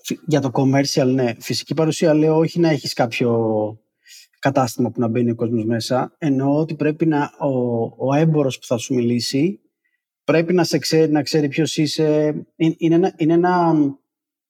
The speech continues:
παρόλο που φαίνεται ότι είναι όλο digital, στην πραγματικότητα έχει αρκετό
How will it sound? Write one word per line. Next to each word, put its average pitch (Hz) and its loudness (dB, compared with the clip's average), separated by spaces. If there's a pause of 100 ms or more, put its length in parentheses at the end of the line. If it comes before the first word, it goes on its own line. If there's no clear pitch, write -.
(160)
παρόλο 151 4
που 165 0
φαίνεται 160 2 (640)
ότι 139 0
είναι 151 4
όλο 151 2
digital, 131 0
στην 160 -6
πραγματικότητα 139 -2
έχει 170 -2
αρκετό 147 0